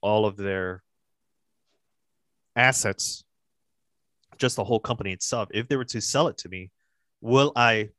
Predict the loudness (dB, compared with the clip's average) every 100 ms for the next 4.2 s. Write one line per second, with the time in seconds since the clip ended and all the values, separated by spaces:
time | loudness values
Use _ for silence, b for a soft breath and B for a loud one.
0 | _ _ _ -4 -2 0 -2 0 -4 -4
1 | -6 -4 -4 -6 -6 -10 -10 -2 0 2
2 | 2 0 0 -2 -2 -4 -4 -4 -8 -20
3 | _ -6 -4 -2 -4 -6 -8 -8 -4 0
4 | 0